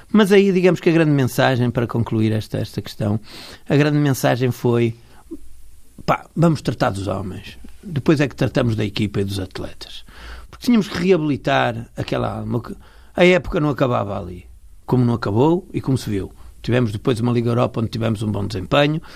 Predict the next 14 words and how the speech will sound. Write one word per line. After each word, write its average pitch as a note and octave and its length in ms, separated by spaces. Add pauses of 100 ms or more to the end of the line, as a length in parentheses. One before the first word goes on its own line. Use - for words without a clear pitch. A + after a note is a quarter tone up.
(160)
e C3 100
temos G2+ 280
um G2+ 80
campeonato G2 640
onde G2 120
estamos G2 320
a G2 60
ter, F#2 260
eh, F2+ 340
enfim, F#2 220
uma F#2 140
prestação - 400 (100)
absolutamente F#2+ 460
excepcional. G2+ 500